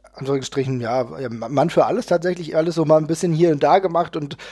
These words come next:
mal angesagt, dann auch mal irgendwie Moderator, äh, Kommentator gewesen und dann auch irgendwie trotzdem Backstage gearbeitet.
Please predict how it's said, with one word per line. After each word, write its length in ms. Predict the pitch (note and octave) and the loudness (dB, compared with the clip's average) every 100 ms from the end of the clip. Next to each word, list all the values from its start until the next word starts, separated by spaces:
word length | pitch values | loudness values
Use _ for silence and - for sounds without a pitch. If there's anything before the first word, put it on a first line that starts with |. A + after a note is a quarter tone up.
| - - | -14 0
mal 120 | C#3 | 0
angesagt, 680 | B2+ F#3+ F3 D#3 D#3 D#3 | 2 0 2 6 6 6
dann 140 | D3 C#3+ | 2 0
auch 140 | B2 | -2
mal 240 | C3 B2+ C3 | -2 -2 -2
irgendwie 200 | D3+ C3 | -4 -6
Moderator, 480 | C3+ B2+ C3+ E3+ | -4 0 0 2
äh, 80 | E3 | 0
Kommentator 540 | B2+ E3+ F3+ D#3+ D#3+ D3 | 2 2 6 6 6 0
gewesen 440 | C#3+ D3+ D3+ C#3+ | 0 2 2 0
und 120 | C#3 | -2
dann 100 | C3 | 0
auch 140 | A#2+ A#2+ | 0 -2
irgendwie 160 | C#3+ | -4
trotzdem 320 | C3 E3 F#3 | 0 0 0
Backstage 340 | D#3+ D#3+ F3+ D#3 | -2 0 0 0
gearbeitet. 520 | - D3+ D#3+ D3+ C#3+ | -2 2 4 4 0